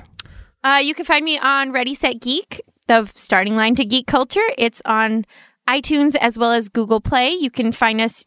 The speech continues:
using the handle Ready, Set, Geek Podcast on Instagram and Facebook. We can't figure out Twitter, so don't bother. Uh, you can also find my personal on Instagram using the handle Alex with an Oi. That's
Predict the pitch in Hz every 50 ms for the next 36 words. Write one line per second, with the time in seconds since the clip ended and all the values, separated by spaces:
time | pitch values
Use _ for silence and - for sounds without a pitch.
0 | _ - 233 220 233 233 208 233 220 220 226 220 240 226 220 220 226 220 202 214
1 | 208 214 233 240 - 240 233 233 - 233 220 196 - - 240 233 220 214 - 277
2 | 285 330 - - - - - 214 208 202 202 202 202 - 220 226 - - 240 220
3 | 247 240 240 240 226 - - 208 208 226 254 - - 269 220 - - - 359 480
4 | 554 - - - - - - - - - - - 247 233 - 269 247 - - 269
5 | 247 247 262 269 254 - - 262 240 233 240 262 - - 220 214 226 262 285 254
6 | 220 214 208 247 320 392 - _ - - - - - - _ _ _ - 247 247
7 | 247 240 240 240 247 254 277 - - - 277 269 220 240 247 277 - - 277 -
8 | - 269 254 254 247 233 226 233 - - 277 262 - - 302 285 277 285 294 311
9 | 302 - - - - - - _ _ _ _ - 226 233 233 220 214 - 254 262
10 | - - - 277 247 262 262 269 277 285 269 254 240 262 240 233 233 240 214 262
11 | 233 233 240 247 240 233 220 - - - 208 208 226 240 240 - - - 254 226
12 | 240 226 - 220 208 208 220 262 339 440 - - _ _ _ _ _ _ _ _
13 | _ _ _ - 240 233 233 - -